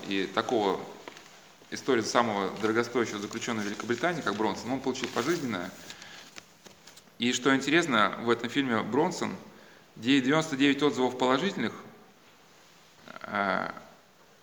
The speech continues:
так, а девяносто девять отзывов и семьдесят семь положительных. То есть много хвалебных, хотя, по сути, это заключённый, который просто не, не умел никак сдерживать свои импульсивные влечения, он просто всех избивал.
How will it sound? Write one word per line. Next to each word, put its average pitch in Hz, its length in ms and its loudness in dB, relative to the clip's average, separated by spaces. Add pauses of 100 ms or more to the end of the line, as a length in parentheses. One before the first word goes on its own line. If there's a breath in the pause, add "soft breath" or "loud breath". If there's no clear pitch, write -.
(3500)
так, 110 160 6
а 110 80 6
девяносто 139 340 0
девять 135 360 4
отзывов 131 360 4
и 120 40 -4
семьдесят 160 340 -2
семь 139 120 0
положительных. 107 560 0 (960 loud breath)
То 117 80 0
есть 113 100 0
много 143 240 2
хвалебных, 151 480 2
хотя, 120 220 2
по 127 120 -2
сути, 180 300 -4
это 113 140 -2
заключённый, 131 500 -4
который 113 240 -2
просто 139 340 2
не, 117 200 -2
не 131 200 -2
умел 139 180 2
никак 117 340 2
сдерживать 113 260 0
свои 120 140 -4
импульсивные 117 440 -4
влечения, 123 420 -2
он 110 60 -4
просто 123 240 -4
всех 120 220 -2
избивал. 156 500 0